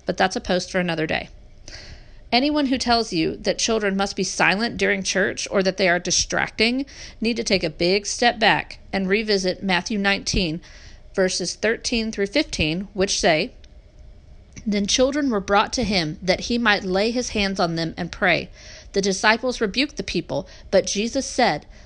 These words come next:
'Let the little children come to me and do not hinder them, for such belongs the kingdom of heaven.' And he laid his hands on them and went away." Think about that for a second.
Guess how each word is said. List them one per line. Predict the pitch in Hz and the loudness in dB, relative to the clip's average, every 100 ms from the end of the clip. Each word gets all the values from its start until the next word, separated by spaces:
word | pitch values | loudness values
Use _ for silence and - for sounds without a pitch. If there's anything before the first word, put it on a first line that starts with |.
| - | -12
'Let | 233 196 202 247 - | -6 2 4 2 2
the | 302 | 0
little | 285 269 269 | 2 2 2
children | 269 - 233 226 220 | 0 2 0 0 -6
come | - 220 214 | -2 -2 -2
to | - | -2
me | 190 175 - | -2 -2 -2
and | 180 175 156 | -2 -2 0
do | 180 208 | 0 2
not | 220 226 - | 2 0 0
hinder | 214 214 196 165 | 0 0 0 0
them, | 160 147 - - - - - | 0 -4 -6 -12 -16 -16 -4
for | 208 185 | 0 2
such | - 208 233 - - | 2 0 0 -2 -2
belongs | 269 233 214 208 208 | 0 2 0 -2 -8
the | - 165 | -8 -8
kingdom | - 175 185 202 196 190 | -6 -4 -2 -2 -4 -4
of | 180 | -4
heaven.' | - 170 151 147 - - | -4 -2 -2 -4 -6 -2
And | 180 | -2
he | 170 185 | 0 -2
laid | 175 196 220 247 | 0 2 2 0
his | 262 | -4
hands | - 233 220 | -2 -2 -2
on | 220 | -2
them | 226 226 - - | -2 -2 -6 -6
and | 175 160 | -4 -4
went | 170 165 | -4 -4
away." | 175 160 143 - - - - - - - - - - - - - - - - - | -6 -4 -8 -10 -16 -20 -20 -20 -20 -20 -20 -20 -20 -20 -20 -20 -20 -20 -20 -4
Think | 262 262 | 0 2
about | 247 240 | 2 2
that | 220 - | 0 0
for | |
a | 202 | -2
second. | 196 160 - | 0 -2 -4